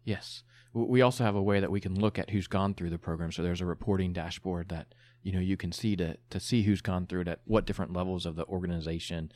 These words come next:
what percentage of your people are white belt certified or green belt certified. And that's, you know, very helpful just for us to have the visibility, right? Again,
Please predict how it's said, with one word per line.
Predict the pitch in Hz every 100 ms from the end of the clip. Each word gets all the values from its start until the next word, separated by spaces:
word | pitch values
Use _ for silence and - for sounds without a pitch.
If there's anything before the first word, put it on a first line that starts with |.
| - -
what | 104 107
percentage | - 92 127 127 104
of | 90
your | 80
people | - - - 82 82 - - _ _
are | 95 90 87 82 _
white | - 92 85
belt | 82 76
certified | 87 80 - 82 80
or | 78
green | - 95 90
belt | 80 76
certified. | - 80 78 82 82
And | 87
that's, | 90 - - - -
you | -
know, | 107
very | 98 120 117
helpful | 104 143 131 - 107 95 90
just | 117 107
for | - 110
us | 98
to | -
have | 101 87
the |
visibility, | 92 87 85 90 85 76 76
right? | 82 87
Again, | 87 92